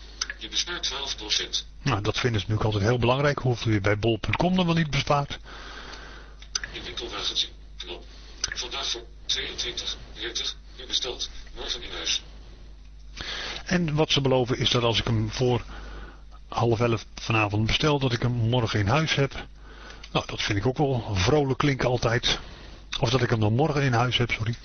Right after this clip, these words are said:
Speaker 2: En, ehm, ik heb een knop winkelwagentje, waarbij ik
Speaker 1: Vijftien uur zeven, zoek, knop. Various artists.
Speaker 2: Oh.
Speaker 1: Zip. Bob eenentwintig euro en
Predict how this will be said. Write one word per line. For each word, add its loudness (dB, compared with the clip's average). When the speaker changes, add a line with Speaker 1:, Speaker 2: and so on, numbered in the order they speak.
Speaker 2:
En, 4
ehm, 4
ik 2
heb 4
een 2
knop 2
winkelwagentje, 4
waarbij 4
ik -2
Speaker 1:
Vijftien -6
uur -6
zeven, -2
zoek, -6
knop. -10
Various -6
artists. -4
Speaker 2:
Oh. 2
Speaker 1:
Zip. -6
Bob -6
eenentwintig -8
euro -4
en -8